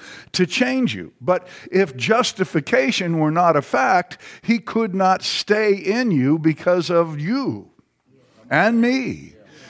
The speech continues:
And we just have to be honest with ourselves. While we are saved and declared righteous, our, that's our position, our condition needs some work. If you don't believe me, then I'll ask somebody who really knows you,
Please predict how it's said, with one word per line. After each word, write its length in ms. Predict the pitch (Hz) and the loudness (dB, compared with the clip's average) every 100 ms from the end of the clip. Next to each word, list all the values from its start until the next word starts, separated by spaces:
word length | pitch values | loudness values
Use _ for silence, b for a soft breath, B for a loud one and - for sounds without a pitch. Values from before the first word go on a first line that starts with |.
| B B | B B
And 300 | 147 156 160 | 0 0 2
we 120 | 175 | 2
just 200 | 190 190 | 2 2
have 220 | 214 196 | 2 0
to 80 | - | 0
be 160 | 170 175 | 0 2
honest 400 | 175 247 - 170 | 2 0 -2 -2
with 160 | 156 | 0
ourselves. 680 | 139 135 - 143 120 165 - | 2 2 0 0 2 0 0
While 280 | 165 160 151 | 0 2 2
we 180 | 151 151 | 2 4
are 320 | 135 135 127 B B | 4 2 0 B B
saved 560 | - - 226 226 196 160 | -4 0 2 2 2 0
and 160 | 156 | 0
declared 680 | 151 143 - 226 226 220 196 | 0 -2 -2 0 2 2 2
righteous, 640 | 170 202 247 190 143 147 - | 2 2 2 0 -2 -2 0
our, 520 | 139 156 156 151 143 B B B | 0 2 4 4 2 B B B
that's 220 | 156 185 | -2 0
our 140 | 175 147 | 0 0
position, 600 | 156 123 254 233 156 160 | -2 0 0 0 -2 0
our 200 | 143 151 | 0 0
condition 880 | - 262 277 202 156 - 185 190 180 B B B | 2 0 2 0 -2 0 0 0 -6 B B B
needs 340 | 160 226 190 | 0 2 2
some 240 | - 190 202 | 0 0 2
work. 480 | 262 180 - - - _ _ - _ 202 _ _ _ _ _ _ _ _ - | 2 2 -4 -20 -20 _ _ -20 _ _ _ _ _ _ _ _ _ _ -6
If 360 | 120 127 135 131 | 0 0 2 2
you 80 | |
don't 180 | 143 151 | 0 2
believe 300 | 143 160 175 | 0 2 0
me, 160 | 170 180 | 0 0
then 220 | 151 147 | 0 2
I'll 220 | 143 139 | 2 4
ask 240 | 139 143 - | 2 0 -2
somebody 360 | 143 143 139 | -2 0 0
who 100 | 127 | -2
really 300 | 135 147 143 | 0 2 2
knows 280 | 156 147 107 | 0 -2 -2
you, 200 | 123 | -6